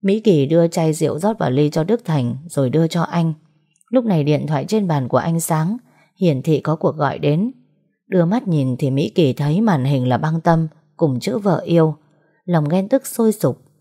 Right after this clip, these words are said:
Lúc trước khi còn quen nhau, Đức Thành không có dùng ảnh cô làm hình nền điện thoại.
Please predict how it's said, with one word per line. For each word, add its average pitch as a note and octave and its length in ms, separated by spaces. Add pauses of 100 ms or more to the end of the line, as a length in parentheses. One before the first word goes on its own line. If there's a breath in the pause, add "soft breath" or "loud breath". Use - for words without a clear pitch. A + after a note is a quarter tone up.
(300)
Lúc G#3+ 200
trước A#3+ 180
khi F#3+ 140
còn B2 260
quen E3 240
nhau, E3 260 (320 soft breath)
Đức B3+ 180
Thành D3 240
không G3+ 240
có F3+ 140
dùng F3 200
ảnh B2 240
cô G3 220
làm D3+ 180
hình C3+ 200
nền B2+ 220
điện B2 220
thoại. C#3 320